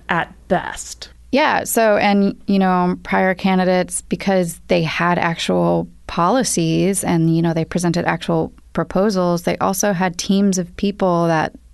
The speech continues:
Speaker 2: they were gonna work with. And you had some sense of what their administrations would actually look like, and you don't really have that <laughs> now.
Speaker 1: Yeah, this is an important point, the, you know, the juxtaposition of having a team of advisors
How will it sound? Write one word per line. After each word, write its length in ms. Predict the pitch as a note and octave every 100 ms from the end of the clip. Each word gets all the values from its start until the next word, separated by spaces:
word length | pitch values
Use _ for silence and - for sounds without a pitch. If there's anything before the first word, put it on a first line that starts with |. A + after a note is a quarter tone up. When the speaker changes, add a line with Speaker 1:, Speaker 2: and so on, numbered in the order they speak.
| -
Speaker 2:
they 120 | E3+
were 160 | E3 F3
gonna 180 | F#3+ F#3+
work 280 | G#3+ C4
with. 320 | F3+ D3+ - -
And 80 | G3
you 60 |
had 100 | F#3+
some 320 | - A#3 A3 A3+
sense 400 | - G3 F3+ -
of 160 | E3+
what 120 | E3+
their 120 | F3 E3+
administrations 680 | E3 E3 - E3 F3 E3+ -
would 100 | -
actually 440 | E3+ F3 F3 D#3+
look 320 | D#3 D4+ -
like, 400 | F3 D3+ D3+ - -
and 340 | E3 E3 D#3+ -
you 240 | - F3+ A3
don't 180 | B3+ A#3+
really 260 | G3 F3
have 480 | D#3+ - E3 F3+ E3+
that 260 | D#3+ - -
<laughs> 0 |
now. 460 | - - - G#3 - - -
Speaker 1:
Yeah, 120 | B3+
this 220 | A#3+ -
is 120 | G4
an 80 | G4
important 520 | F4 C4 A#3 G#3 G#3+
point, 440 | - A3+ G3 E3 E3
the, 400 | F#3+ F#3 E3+ E3+ - -
you 80 | A3
know, 160 | G#3+ F#3+
the 120 | F#3+
juxtaposition 800 | G3 F#3+ - - F#3 F#3 F#3+ F#3
of 320 | F3+ E3+ E3+ - - -
having 340 | - G3+ G#3 G#3
a 40 |
team 260 | G3+ G#3 G3
of 120 | F3+
advisors 840 | E3 E3 D#3+ E3 E3 D#3 D#3 -